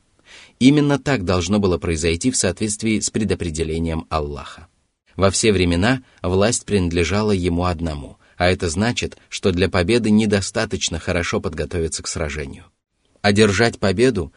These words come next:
можно только в том случае, когда усилия воинов совпадут с божественным предопределением. Вот почему Аллах предсказал, что византийцы непременно одержат верх над своими противниками. И хотя армии обеих империй состояли из неверующих,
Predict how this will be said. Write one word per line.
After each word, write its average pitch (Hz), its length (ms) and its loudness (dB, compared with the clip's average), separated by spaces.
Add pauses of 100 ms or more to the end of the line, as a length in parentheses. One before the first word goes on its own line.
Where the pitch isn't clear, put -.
(160)
можно 107 380 2
только 110 260 0
в 101 80 -6
том 127 220 4
случае, 110 440 0
когда 98 320 2
усилия 101 520 4
воинов 98 480 2
совпадут 98 600 -4
с 90 140 -4
божественным 87 680 0
предопределением. 95 1000 -2 (560)
Вот 127 260 6
почему 127 340 0
Аллах 110 360 -2
предсказал, 98 560 -2
что - 220 -4
византийцы 85 840 0 (260)
непременно 127 720 4
одержат 85 560 -2
верх 98 440 0
над 92 180 0
своими 82 420 -2
противниками. 78 800 -8 (380)
И 104 80 4
хотя 110 480 4
армии 113 500 2
обеих 101 540 0
империй 98 480 0
состояли 92 600 2
из 85 260 -4
неверующих, 82 840 -2